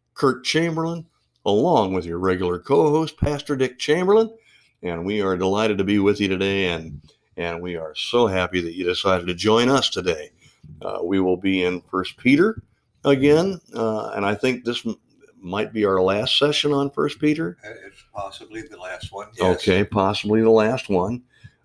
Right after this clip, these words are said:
Speaker 1: Um, so, uh, get out your Bibles, get out your, your note-taking materials. You're not gonna wanna miss this. Uh,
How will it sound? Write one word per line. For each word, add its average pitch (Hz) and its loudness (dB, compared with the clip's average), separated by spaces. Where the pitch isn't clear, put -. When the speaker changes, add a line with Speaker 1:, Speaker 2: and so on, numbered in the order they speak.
Speaker 1:
Um, 82 2
so, 80 2
uh, 80 -10
get 92 0
out 92 0
your 90 0
Bibles, 143 4
get 101 2
out 90 2
your, 85 -6
your 90 -4
note-taking 120 2
materials. 143 4
You're 90 0
not 85 -2
gonna 90 -2
wanna 87 0
miss 90 -2
this. 85 -2
Uh, 82 -2